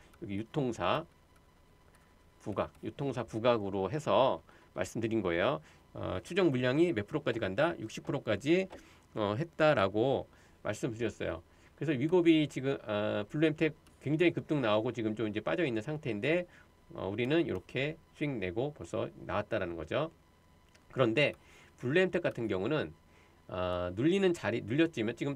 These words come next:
빠졌지만, 어, 물량 소화를 하고 모아놓고 더 갈 수 있는 그러한, 어, 종목이다라는 거. 그러니까 영상 참조해 보시면 됩니다. 그 영상 보시면 다 나오니까요. 자, 그러면 실질적으로 그렇게,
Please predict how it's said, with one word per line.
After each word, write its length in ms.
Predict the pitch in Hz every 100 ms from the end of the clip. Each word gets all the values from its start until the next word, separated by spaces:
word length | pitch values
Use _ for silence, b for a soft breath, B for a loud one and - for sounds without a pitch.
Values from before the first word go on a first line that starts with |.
| - -
빠졌지만, 640 | - - 127 110 156 180 b b b _ _ _ _ - - - - 131 - -
어, 140 | 95
물량 260 | 107 165 160
소화를 320 | 185 165 151
하고 480 | - 180 185 113 - _ _ _ _ -
모아놓고 720 | 104 156 160 104 135 165 170 - - -
더 180 | 151
갈 200 | 160 107
수 160 | - 160
있는 440 | 123 104 139 180 - - _ _ -
그러한, 380 | - 117 147 170 - - -
어, 240 | - 85 85
종목이다라는 840 | - 120 143 110 85 101 151 87 92
거. 300 | 85 104 147 B B
그러니까 240 | - 92 -
영상 360 | 101 120 135
참조해 400 | - 165 170 160
보시면 360 | 107 90 107 101
됩니다. 400 | 90 90 92 98
그 220 | - 101 92 B B -
영상 240 | 104 113
보시면 360 | 98 90 104 101
다 100 | 87
나오니까요. 720 | 85 95 92 - 85 113 156 b b b -
자, 80 | -
그러면 480 | 113 104 147 165 160 B -
실질적으로 460 | - 175 156 120
그렇게, 280 | 107 -